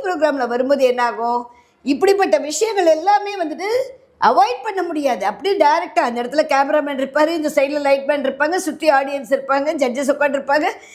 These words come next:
இவங்க முன்னாடி திருப்பி திருப்பி இவங்க இதை பண்ணும்போது என்ன ஆகும்? அந்த பெண்ணோட வாழ்க்கையும், எ-, ப-, சீரழிக்கப்படும்.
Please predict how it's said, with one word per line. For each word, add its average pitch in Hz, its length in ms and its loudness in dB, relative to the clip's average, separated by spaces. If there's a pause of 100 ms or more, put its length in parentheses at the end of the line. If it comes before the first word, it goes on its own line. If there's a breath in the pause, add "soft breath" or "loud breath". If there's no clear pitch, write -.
(160 loud breath)
இவங்க 302 320 2
முன்னாடி 392 240 0
திருப்பி 440 280 0
திருப்பி 480 260 2
இவங்க 381 180 0
இதை 349 120 2
பண்ணும்போது 320 480 0
என்ன 285 160 2
ஆகும்? 262 520 -2 (420)
அந்த 339 380 2
பெண்ணோட 440 500 0
வாழ்க்கையும், 392 500 0
எ-, 339 260 2
ப-, 285 300 4
சீரழிக்கப்படும். 311 800 0